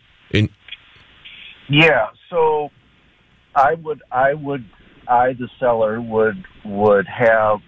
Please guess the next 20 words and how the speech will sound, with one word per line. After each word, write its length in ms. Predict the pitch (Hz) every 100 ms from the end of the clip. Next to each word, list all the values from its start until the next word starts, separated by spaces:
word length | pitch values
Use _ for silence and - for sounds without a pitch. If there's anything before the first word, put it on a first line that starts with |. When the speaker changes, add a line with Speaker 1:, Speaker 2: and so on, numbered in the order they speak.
| _
Speaker 2:
would 240 | 104 107 90 - -
sell 340 | 117 110 107 107
the 120 | 104
option 500 | 104 110 - - 104 -
to 80 | 92
buy 500 | 87 95 95 95 92 -
to 160 | 110 101
whomever. 840 | - 110 98 107 104 92 85 90 _ - - - - _ _ -
They 300 | 98 123 127
would 280 | 117 117 95
pay 360 | - 123 127 127
me 520 | 110 110 107 104 98 - _ _ _ - - -
X 220 | 123 - -
amount 440 | 117 113 110 107
of 160 | 104 87
dollars 480 | 101 104 101 90 90 _ -
today 600 | 87 107 107 95 92 87 _ _ _ _ _ _ _ _ -
for 140 | 120
the 140 | 110 110
right 360 | 107 110 110